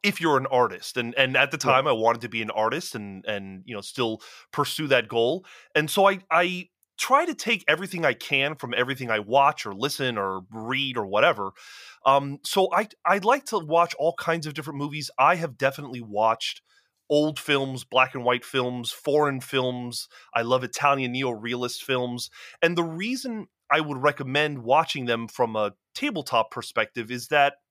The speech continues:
Speaker 1: those old movies that really are focused on character and the plot is kind of central around the character,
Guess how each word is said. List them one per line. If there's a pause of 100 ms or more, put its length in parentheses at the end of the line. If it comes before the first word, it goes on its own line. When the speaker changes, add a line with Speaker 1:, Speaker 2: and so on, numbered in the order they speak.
(1200)
Speaker 1:
those
old
movies
that
really
are
focused
on
character (360)
and (560)
the
plot
is
kind
of (160)
central
around
the
character,